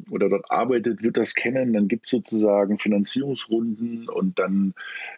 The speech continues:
ähm, gibt es sogenannte Convertible Loans, also wo sozusagen ein Darlehen gegeben wird, was erst später in, in Equity wandelt. Und dann gibt's dort besondere Rechte dran,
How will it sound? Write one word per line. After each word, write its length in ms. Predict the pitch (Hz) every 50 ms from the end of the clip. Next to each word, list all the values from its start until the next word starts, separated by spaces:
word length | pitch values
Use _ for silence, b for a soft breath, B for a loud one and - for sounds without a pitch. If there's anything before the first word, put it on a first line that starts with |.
| _ -
ähm, 340 | - 95 95 95 98 87
gibt 220 | 85 104 92 - -
es 180 | 104 95 -
sogenannte 460 | - 107 98 90 98 90 90 98 - 98
Convertible 560 | - 104 95 85 92 98 95 107 95 101 98
Loans, 480 | 98 104 117 135 156 160 156 147 -
also 260 | - - 90 85 90 85
wo 100 | 87 95
sozusagen 600 | 90 98 95 - - - 98 92 90 87 85 -
ein 160 | - 90 92
Darlehen 440 | 87 82 78 85 110 127 131 131 123
gegeben 480 | 117 113 107 113 113 110 101 110 101 95
wird, 240 | 110 113 110 92 -
was 180 | - 92 87 -
erst 260 | - - - - -
später 440 | - - - 117 139 - 156 143 135
in, 240 | 120 120 113 117 120
in 180 | - 113 117
Equity 540 | - 123 113 - - - 113 - 117 117 101
wandelt. 560 | 104 101 110 123 120 120 123 123 123 113 -
Und 120 | - 98 92
dann 120 | 90 87
gibt's 220 | 82 90 - -
dort 160 | - 98 87 -
besondere 720 | - 90 80 92 90 98 95 95 87 90 92 92 92 85
Rechte 300 | 113 123 - - - 131
dran, 580 | 107 - 104 104 107 117 120 117 113 - -